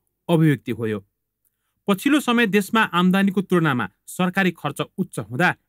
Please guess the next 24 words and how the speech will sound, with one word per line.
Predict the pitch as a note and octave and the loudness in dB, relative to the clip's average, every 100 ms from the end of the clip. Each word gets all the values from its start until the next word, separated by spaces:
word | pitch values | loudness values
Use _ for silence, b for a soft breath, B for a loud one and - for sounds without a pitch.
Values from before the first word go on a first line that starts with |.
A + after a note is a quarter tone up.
| _ | _
देखिएको | A2+ F3+ G3 G#3+ - G3+ - | -2 0 0 -4 -2 -2 -2
असन्तुलनले | D3+ F3+ F3 E3+ D3+ G#2+ - _ | -2 0 2 2 2 -2 -8 _
सरकारलाई | - A2+ B2+ D#3 D#3 - _ | -14 -6 -2 0 0 -4 _
निजी | B2+ D#3+ F#3 | -2 2 2
क्षेत्रलाई | F#3+ G3 G3 G3 G3 - | 0 -2 0 0 0 -4
खर्चको | - D#3+ G3 F#3+ | -8 -4 -2 -2
भुक्तानी | A#2 G2+ - E3 D3+ | -4 -6 -4 0 0
दिन | C3+ | -2
समेत | B2 D#3 D#3+ - _ - | -4 0 0 -2 _ -6
नसक्ने | D3+ - D#3+ C#3+ C3+ - - | -4 -4 -6 -6 -8 -12 -8
अवस्था | C#3 C3+ C#3 | -6 -4 -6
सिर्जना | - A#2 A2+ | -6 -8 -6
भएको | G2+ G2+ A2 | -8 -10 -10
छ। | C#3 - _ _ _ _ _ _ _ _ _ | -10 -12 _ _ _ _ _ _ _ _ _
झण्डै | D3+ F3+ C4+ G3+ _ | 4 4 4 0 _
एक | G3 A#3 | 2 2
अर्ब | - G3 G3+ | 2 0 2
साठी | G3 - F3+ - A3 | 0 -2 -2 0 -2
करोड | - G3 E3+ | 0 0 0
घाटामा | F#2 G2+ E3+ G3 | -2 -4 0 0
गएको | E3 D#3+ F3+ | 0 0 -2
सङ्घीय | E3+ D#3 E3 F#3+ | -4 0 2 2
सरकारको | F#3 D3+ C#3+ C#3 D3 | 0 -4 -4 -6 -8
कोषमा | - D#3 C#3+ | -6 -4 -4